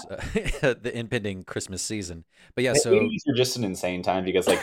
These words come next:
Speaker 2: <laughs> not a lot of Christmas movies are coming out in the middle of summer. Uh,
Speaker 1: Yeah, you know, it's a weird choice. It definitely was a weird choice. But, um, yeah, I know you texted me this during the movie, that Judge Reinhold is supposed to be twenty-three in this movie.
Speaker 2: In
Speaker 1: And, like,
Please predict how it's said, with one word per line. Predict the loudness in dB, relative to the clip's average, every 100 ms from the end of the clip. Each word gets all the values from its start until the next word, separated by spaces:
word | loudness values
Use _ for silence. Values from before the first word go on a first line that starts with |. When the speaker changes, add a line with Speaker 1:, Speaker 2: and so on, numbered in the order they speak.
| -4
Speaker 2:
<laughs> |
not | 0 4 6
a | 4
lot | 6 6
of | 4
Christmas | -2 -4 -4 -12
movies | -12 -8
are | -10
coming | -8 -12 -10 -8
out | -10 -10
in |
the | -18
middle | -14 -12 -10 -10
of | -12
summer. | -12 -14 -16 -20 -20 -20 _ -8
Uh, | -2
Speaker 1:
Yeah, | -2 -2 -8
you | -8
know, | -6 -6
it's | -4 -4
a |
weird | -4 -4 -6
choice. | -8 -10 -10 -10 -10
It | -8
definitely | -8 -8 -10
was | -10
a | -10
weird | -12 -14
choice. | -14 -14 -12 -14 -18 _
But, | -10 -10 -10
um, | -12 -14 -18 _
yeah, | -12 -8
I | -4
know | -4
you | -4
texted | -6 -6 -8 -10
me | -12
this | -12 -10
during | -10 -10
the |
movie, | -8 -8 -8
that | -10
Judge | -4 -4 -4
Reinhold | -4 -6 -6 -8
is | -8
supposed | -4 -4 -6
to | -8
be | -10
twenty-three | -8 -6 -6 -6 -10 -10 -6 -6
in | -6
this | -10 -12
movie. | -12 -12 -12 -14 -16 _
Speaker 2:
In | -2 0 -2
Speaker 1:
And, | 0 0 0
like, | 0 0 -2 -8 -20